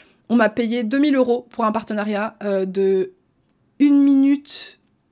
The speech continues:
je sais pas combien, euh, en intro YouTube. Sachez que c'est pas beaucoup. Sachez que vous pouvez, avec cent à deux cent mille vues par vidéo, vous pouvez littéralement demander le double, voire le triple.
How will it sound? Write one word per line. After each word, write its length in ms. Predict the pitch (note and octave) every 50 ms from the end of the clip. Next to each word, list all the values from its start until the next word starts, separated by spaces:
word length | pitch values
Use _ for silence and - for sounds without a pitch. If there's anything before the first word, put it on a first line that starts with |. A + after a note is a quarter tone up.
| -
je 40 | -
sais 40 | -
pas 100 | - G#3+
combien, 340 | G#3+ A3+ A3+ A3+ A#3 B3+ B3+ - - - - _ _ -
euh, 220 | G3+ G#3 G#3 G#3 F#3+
en 140 | G#3 G#3+ A3+
intro 240 | A3+ A#3+ - -
YouTube. 400 | B3 A#3 A3+ - - C#4+ B3+ A#3 -
Sachez 300 | - - A3+ A3 C4 C4
que 60 | -
c'est 60 | -
pas 120 | B3+ A#3 A3
beaucoup. 260 | G#3+ G#3+ - G3+ G3+ _ _
Sachez 300 | - - B3 B3+ C#4 D#4+
que 60 | C#4+
vous 100 | B3 A3+
pouvez, 300 | A3+ - A3 A#3+ C4 C4+
avec 420 | - - G3 G3+ G#3 G#3 - - _ -
cent 300 | - - - D#4 D4+ D#4
à 180 | - - A#3 A3
deux 140 | G#3 B3
cent 160 | C4 - C#4+ C4
mille 160 | C4+ C4 B3
vues 160 | A#3+ C#4 C4
par 160 | A#3+ A3+ A3+
vidéo, 340 | A3 A#3+ A3 A#3+ A#3+ A#3+ C4+ - - - - _ -
vous 80 | G#3+
pouvez 200 | G3 A#3 A3 B3
littéralement 400 | B3+ A#3+ C#4 C4 A#3 A3 A#3 A#3+
demander 300 | A#3+ A#3 G#3+ G#3+ A#3+ B3
le 100 | A3+ G#3+
double, 240 | G3 G3+ B3+ A#3 G#3+
voire 140 | G3+ G#3+ G#3+
le 80 | G#3
triple. 300 | G3+ - - A3+ G#3+ F#3+